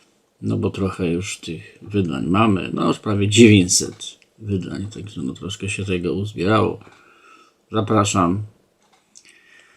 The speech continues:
I uważajcie na tych ludzi.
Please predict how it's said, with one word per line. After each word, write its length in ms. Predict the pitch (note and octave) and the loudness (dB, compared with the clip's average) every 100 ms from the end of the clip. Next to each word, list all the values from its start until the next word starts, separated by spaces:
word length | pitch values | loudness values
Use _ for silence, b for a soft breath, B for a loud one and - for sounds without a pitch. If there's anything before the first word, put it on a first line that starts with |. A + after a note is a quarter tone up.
| b b b _ _ _ - F3+ B B B B B B B B B - _ - _ _ _ _ _ - | b b b _ _ _ -10 -6 B B B B B B B B B -20 _ -20 _ _ _ _ _ -14
I 120 | A2 | -12
uważajcie 840 | G#2 F2+ F2 F2 A2+ A#2+ A2+ - G#2+ | -8 -6 -4 2 4 6 4 2 2
na 180 | G#2 G#2 | 2 2
tych 240 | - G2 | -2 -4
ludzi. 520 | G#2 G#2 G#2+ - F#2+ | -2 -2 -4 -10 -16